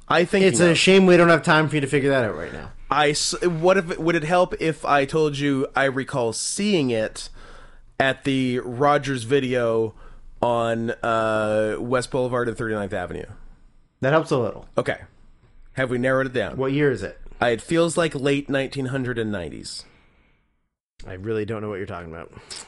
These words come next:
Speaker 1: I wish I, I wish I did. One day. It could be, I don't know. It could be a John Waters movie. It could be like a,
Speaker 2: I
Speaker 1: could be
Speaker 2: mean
Speaker 1: like a, a happiness type movie, but not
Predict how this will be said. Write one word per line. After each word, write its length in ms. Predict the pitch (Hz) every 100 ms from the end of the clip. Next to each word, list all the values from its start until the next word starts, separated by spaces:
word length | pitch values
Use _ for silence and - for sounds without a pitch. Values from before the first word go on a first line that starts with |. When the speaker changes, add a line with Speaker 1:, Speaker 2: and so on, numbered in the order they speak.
| -
Speaker 1:
I 80 | 107
wish 400 | 101 139 143 -
I, 220 | 123 120 101 _ _ _ _ _ _ _ - -
I 140 | 107
wish 320 | 104 131 -
I 140 | 135 120
did. 320 | 104 85 85
One 300 | - 147 175
day. 280 | 143 95 76 - - - - _ _ _ _ _ _ _ _ _ _ _ _ -
It 160 | - -
could 220 | 190 156
be, 400 | 180 175 175 180
I 160 | 156 170
don't 120 | 120
know. 320 | 98 98 92 - _ -
It 140 | -
could 180 | 180 151
be 120 | 156
a 60 | 135
John 360 | 117 120 107
Waters 440 | 98 120 127 127 120
movie. 400 | 127 120 123 120
It 140 | 110
could 280 | - 127 120
be 200 | 127 123
like 360 | 113 113 110 123
a, 680 | 107 104 98 95 95 90 - - - - - _ _
Speaker 2:
I 40 | 143
Speaker 1:
could 80 |
be 60 | 139
Speaker 2:
mean 80 | 190
Speaker 1:
like 180 | 175 165
a, 280 | 131 110 -
a 220 | 98 90 85
happiness 960 | - 139 147 185 175 165 165 - -
type 340 | - 160 147 156
movie, 380 | 143 143 151 139
but 220 | 127 -
not 360 | 127 123 123